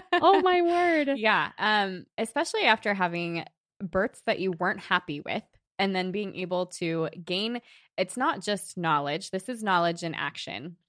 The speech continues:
Speaker 1: So she
Speaker 2: Yeah.
Speaker 1: took whatever she learned from the podcast and implemented it and took her husband along the way with her. And that's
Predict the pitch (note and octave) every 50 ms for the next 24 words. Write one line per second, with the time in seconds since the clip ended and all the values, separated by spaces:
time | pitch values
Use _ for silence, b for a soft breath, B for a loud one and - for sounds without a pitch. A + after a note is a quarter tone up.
0 | _ - - F3+ E3 D#3 D3+ D3 D#3+ - A3 G#3+ G3+ F#3+ E3+ - A3 G#3 - G#3
1 | G3 G3+ A3 A3 A#3 A3+ - A#3 G#3 F#3+ F#3 F3 E3 F3 - - F#3+ E3+ D#3+ D#3+
2 | D#3+ - D#3+ D3 D#3 - - D#3 D3+ - D#3+ - - D#3+ D#3 - E3+ F3 E3 -
3 | E3 D#3 D3 D#3 D#3 - - - D3+ D3+ - - F3+ - G3 F3+ - E3 F3+ F3+
4 | E3 E3+ E3+ E3 D#3+ D#3 D3+ C#3+ C#3 C#3+ C#3+ D3 D#3 D#3 - D3+ D3 C#3 C#3 C#3+
5 | C#3+ D#3+ - - D3+ D3 C#3 - - D#3 D3+ D3 C#3+ - - -